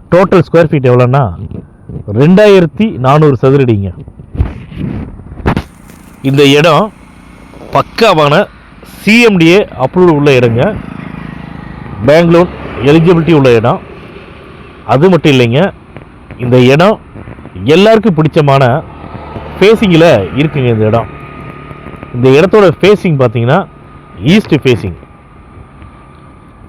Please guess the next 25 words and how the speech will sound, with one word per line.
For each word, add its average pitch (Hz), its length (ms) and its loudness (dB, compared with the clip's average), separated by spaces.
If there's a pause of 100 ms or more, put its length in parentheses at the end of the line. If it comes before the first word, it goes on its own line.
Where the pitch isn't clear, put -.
(1040)
ஈஸ்ட் 240 260 2
ஃபேஸிங்கில் 175 440 2
இருக்கக்கூடிய 143 540 2 (140)
இந்த 117 160 2 (120)
இடம் 147 300 0 (1040)
ரொம்ப, 214 160 2 (100)
ரொம்ப 214 140 2 (120)
டீசெண்டான 165 500 2
ஏரியாவுல, 127 400 4 (580)
அந்த 131 120 0 (200)
ஏரியாவே 214 280 4 (100)
பார்த்தீங்கன்னா 147 400 0 (500)
ஒரு 120 180 0
வி 185 160 2
ஐ 208 140 0
பி 165 60 2 (100)
ஏரியா 139 260 2
மாதிரி 139 200 2
இருக்கும். 165 280 -2 (720)
ரொம்ப 156 360 4
அருமையா 143 280 4
இருக்குங்க. 117 300 -2 (300)
ஏன்னா, 147 180 2
உங்களுக்கு 135 300 0
தெரியும், 185 240 0